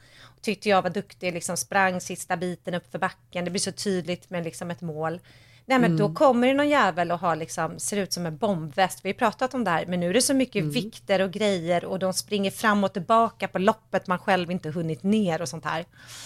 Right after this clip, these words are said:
Speaker 2: Mm.
Speaker 1: Men i alla fall, jag tänkte säga, prata lite om att vi har ju då i Ansvit, alltså vårt vinbrand som jag, eh, eh, har här
Speaker 2: Mm.
Speaker 1: i U S A, tagit
Speaker 2: Jag fick
Speaker 1: in
Speaker 2: hem ett par flaskor häromdagen.
Speaker 1: Ah, gud vad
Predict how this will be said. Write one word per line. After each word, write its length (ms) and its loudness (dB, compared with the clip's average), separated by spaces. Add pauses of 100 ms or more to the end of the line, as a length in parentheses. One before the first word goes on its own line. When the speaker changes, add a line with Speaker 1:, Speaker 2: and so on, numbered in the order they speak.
(120)
Speaker 2:
Mm. 480 0
Speaker 1:
Men 100 8
i 60 6
alla 100 6
fall, 140 6
jag 160 6
tänkte 200 0
säga, 200 6
prata 320 4
lite 240 2
om 240 -2
att 100 -2
vi 280 2
har 200 2
ju 140 -4
då 220 -8
i 200 -6
Ansvit, 680 -4
alltså 260 -4
vårt 380 -4
vinbrand 760 -2
som 180 -8
jag, 260 -2
eh, 160 -6 (540)
eh, 400 -10
har 200 2
här 320 2 (420)
Speaker 2:
Mm. 240 2
Speaker 1:
i 100 8
U 100 6
S 200 2
A, 100 4
tagit 380 -2
Speaker 2:
Jag 300 10
fick 120 6
Speaker 1:
in 60 2
Speaker 2:
hem 200 8
ett 120 4
par 80 4
flaskor 360 2
häromdagen. 280 6
Speaker 1:
Ah, 400 10
gud 100 2
vad 120 0